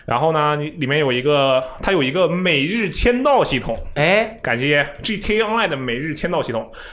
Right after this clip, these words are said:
Speaker 1: 你上去，它那个赌场中间有一辆特别酷炫的这个转盘，上面停着一辆最新更新的超级跑车。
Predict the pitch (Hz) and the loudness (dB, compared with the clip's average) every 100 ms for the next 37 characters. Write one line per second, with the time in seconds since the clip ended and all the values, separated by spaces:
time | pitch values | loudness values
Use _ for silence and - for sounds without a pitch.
0 | - 170 269 277 208 185 - - 180 175 | -4 0 2 4 4 2 -4 -4 -2 0
1 | 196 165 156 170 180 165 160 165 165 170 | 0 2 2 2 2 2 0 2 2 2
2 | 127 113 135 156 139 - 214 139 123 120 | 2 2 2 2 0 0 2 4 4 2
3 | 123 - 156 123 160 131 123 127 123 120 | 0 -2 -2 2 0 2 -2 -2 -2 0
4 | 165 117 110 104 - - - 156 135 135 | 0 0 -4 -6 -8 -8 -2 -2 0 -2
5 | 143 131 135 123 175 135 147 143 139 139 | -2 0 -2 -2 -6 -4 -6 -4 -4 -6
6 | 120 - 156 151 147 120 117 - 110 104 | -4 -2 2 2 0 -4 -6 -4 -6 -4
7 | 117 113 | -2 -2